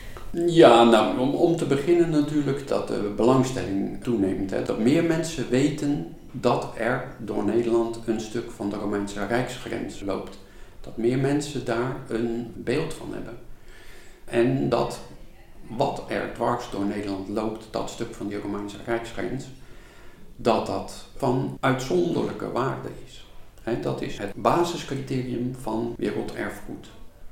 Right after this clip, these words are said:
Om in aanmerking te komen voor werelderfgoed moet iets van universele, uitzonderlijke waarde zijn. Dat is een begrip van unesco.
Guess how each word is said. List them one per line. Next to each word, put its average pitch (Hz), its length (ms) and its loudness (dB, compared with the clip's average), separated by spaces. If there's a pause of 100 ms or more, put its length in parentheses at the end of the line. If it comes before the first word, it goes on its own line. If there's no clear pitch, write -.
(420)
Om 143 240 4
in - 220 -2
aanmerking 139 640 0
te 120 80 -8
komen 127 340 -2
voor 113 200 -6
werelderfgoed 127 880 -4 (400)
moet 120 240 0
iets 139 520 -6 (540)
van 98 440 -2
universele, 143 800 0 (180)
uitzonderlijke 120 840 -2
waarde 90 420 -4
zijn. - 420 -6
Dat 120 120 -2
is - 60 0
een 113 60 2
begrip 123 360 -2
van 110 380 0 (100)
unesco. - 480 -2